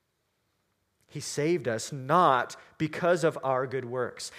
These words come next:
And in a book that is so full of instructions, so full of exhortations towards godly living,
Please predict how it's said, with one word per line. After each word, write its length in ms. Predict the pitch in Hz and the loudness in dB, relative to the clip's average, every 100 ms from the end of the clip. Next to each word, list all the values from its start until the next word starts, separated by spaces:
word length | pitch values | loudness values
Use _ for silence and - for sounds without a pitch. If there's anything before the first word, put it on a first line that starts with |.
| - | -8
And 100 | 175 | 0
in 120 | 180 170 | 2 2
a 40 | |
book 280 | 117 208 208 | 6 6 6
that 100 | 180 | 4
is 100 | 156 | 2
so 320 | - 208 233 | 4 8 8
full 360 | 233 - 202 214 | 6 2 4 6
of 100 | 175 | 4
instructions, 880 | 151 - 180 180 - 147 104 - - - | -2 0 0 0 0 -4 -6 -12 -16 -12
so 380 | - - 202 220 | -8 6 8 8
full 260 | 220 220 | 8 8
of 140 | 220 147 | 8 8
exhortations 800 | 190 208 170 185 - 196 196 180 | 4 4 2 0 2 2 2 -4
towards 280 | - 175 127 | 0 0 2
godly 420 | 160 160 170 170 | 6 6 6 2
living, 380 | 151 180 151 | 2 2 0